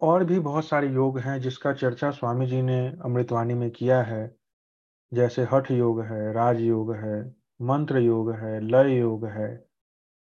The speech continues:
अ, तो अब इन जितने भी प्रकार के योग हैं, सबका, अ, अलग-अलग आधार है। अलग-अलग आधार से कहने का तात्पर्य है कि,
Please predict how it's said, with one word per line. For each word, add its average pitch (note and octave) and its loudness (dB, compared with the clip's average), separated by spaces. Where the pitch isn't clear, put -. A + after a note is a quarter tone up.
अ, A#2 -4
तो E3 8
अब D#3 2
इन E3 4
जितने D#3 4
भी G3 6
प्रकार D3+ 2
के D#3 -2
योग C#3 -2
हैं, A#2+ -8
सबका, E3+ 2
अ, B2+ 0
अलग-अलग C#3 2
आधार A2 -4
है। G2+ -10
अलग-अलग D#3 6
आधार C#3 -2
से C#3 -4
कहने C#3 -4
का C#3 -2
तात्पर्य C3 -2
है B2+ 0
कि, B2 -6